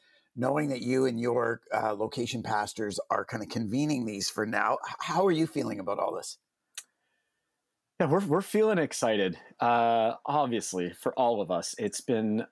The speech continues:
Speaker 2: uh, a long time coming, and, uh, as it, as it seems, you know, uh, and I,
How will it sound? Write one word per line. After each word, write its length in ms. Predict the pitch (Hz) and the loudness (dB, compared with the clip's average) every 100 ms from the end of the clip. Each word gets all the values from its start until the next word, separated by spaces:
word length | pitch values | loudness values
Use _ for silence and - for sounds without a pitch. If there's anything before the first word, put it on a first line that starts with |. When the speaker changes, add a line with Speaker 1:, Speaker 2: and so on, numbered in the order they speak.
| - | -6
Speaker 2:
uh, 240 | 95 104 - | -4 -2 0
a 80 | |
long 720 | 107 107 113 131 127 127 123 127 | 0 0 2 2 2 2 0 -4
time 460 | - - 110 107 110 | -6 -4 -2 -2 -4
coming, 680 | 101 - 107 101 101 104 104 _ _ | -6 -4 0 2 0 -2 -8 _ _
and, 640 | 107 104 101 101 101 101 101 - _ _ _ _ | -2 2 2 2 2 0 -2 -10 _ _ _ _
uh, 160 | - 113 | 0 2
as 200 | 151 139 | 2 2
it, 120 | 131 135 | 2 2
as 260 | 135 127 123 | 2 2 0
it 180 | 139 | -2
seems, 840 | - - 208 170 143 208 233 - - | 0 0 4 4 4 2 0 -4 -6
you 120 | - 143 | 0 2
know, 340 | 113 120 131 - | 2 0 -2 -2
uh, 220 | 135 120 | 2 2
and 100 | 117 | 2
I, 100 | 117 | 2